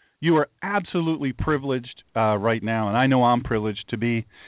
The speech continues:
in the presence of a great American who went the long way around to come to our country and make our country better. He's a legal immigrant who made our country better. He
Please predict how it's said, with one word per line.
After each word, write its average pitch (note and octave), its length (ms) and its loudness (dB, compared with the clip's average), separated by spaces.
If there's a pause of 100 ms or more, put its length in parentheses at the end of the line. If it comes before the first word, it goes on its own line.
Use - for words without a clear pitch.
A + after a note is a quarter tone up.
(120)
in C#3+ 100 2
the C3+ 60 2
presence D#3+ 400 0
of A#2+ 80 -8
a G2+ 60 -12
great D#3+ 260 0
American B2+ 640 -6 (180)
who B2 380 -2 (420)
went D#3+ 220 2
the C3+ 80 -2
long D#3 340 2
way F#3 120 4
around C#3+ 600 0 (160)
to A#2+ 160 0
come D3+ 240 0
to D3 120 0
our B2+ 120 4
country C3 600 -2
and C3+ 160 4
make E3+ 200 2
our G3 140 0
country C3 380 -2
better. C3 500 -2 (600)
He's E3 200 -2
a E3+ 60 0
legal F3+ 400 0
immigrant D3 320 -4
who B2+ 100 -4
made B2+ 280 0
our D#3 100 0
country C3+ 320 -6
better. A2 320 -4
He G2 100 -10